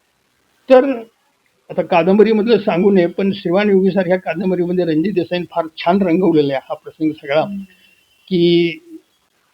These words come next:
Speaker 1: शिवाजी महाराजांनी ते शिवा काशीदची भेट होते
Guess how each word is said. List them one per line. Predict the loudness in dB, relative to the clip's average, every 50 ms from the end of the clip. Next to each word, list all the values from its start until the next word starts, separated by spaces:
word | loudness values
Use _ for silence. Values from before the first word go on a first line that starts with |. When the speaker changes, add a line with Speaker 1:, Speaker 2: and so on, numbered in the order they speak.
| _ _
Speaker 1:
शिवाजी | -16 -8 -2 2 4 4 4 4
महाराजांनी | 4 4 4 2 2 0 0 -2 -2 -4
ते | -6 -6
शिवा | -4 -2 0 0 0
काशीदची | -2 -6 -8 -8 -8 -8 -8 -10
भेट | -8 -6 -4 -2 0
होते | 0 -2 0 -2